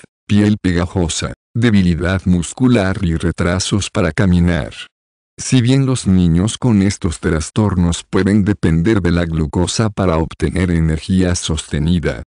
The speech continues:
una pérdida del apetito común en los niños con fod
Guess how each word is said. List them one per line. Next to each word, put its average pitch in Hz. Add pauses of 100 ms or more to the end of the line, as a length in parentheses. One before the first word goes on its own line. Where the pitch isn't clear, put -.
(180)
una 160
pérdida 92
del 76
apetito 95
común 101
en 92
los 73
niños 92
con 92
fod 92